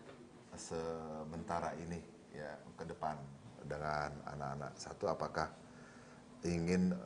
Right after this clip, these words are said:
mengurus dulu, eh, aset karya-karya dari almarhum Herman yang memang masih ada di Seventeen, atau apa bagaimana? Atau mungkin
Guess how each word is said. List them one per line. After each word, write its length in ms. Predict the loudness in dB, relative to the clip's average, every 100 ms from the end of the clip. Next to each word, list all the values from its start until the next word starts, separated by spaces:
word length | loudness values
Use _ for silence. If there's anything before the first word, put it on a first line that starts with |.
| 4
mengurus 560 | 8 10 8 8 4
dulu, 560 | 6 8 12 12 12 8 4 -8 -14 -16 -16 -10 2
eh, 320 | 6 6 6
aset 240 | 6 6 8
karya-karya 720 | 8 8 6 6 8 8 8
dari 320 | 6 6 4
almarhum 480 | 2 2 2 0 0
Herman 400 | 2 6 8 8
yang 160 | 4
memang 320 | 2 0 0 0
masih 320 | 0 2 2
ada 160 | 2
di 160 | 0 -2
Seventeen, 720 | -4 -4 -4 -2 2 2 2 0 -4 -10 -8 -8 -10 -10
atau 80 | -4
apa 160 | 0 0 0
bagaimana? 400 | -2 -2 -4 -8 -12 -16 -12 -4
Atau 160 | 2 4
mungkin 400 | 4 6 6 8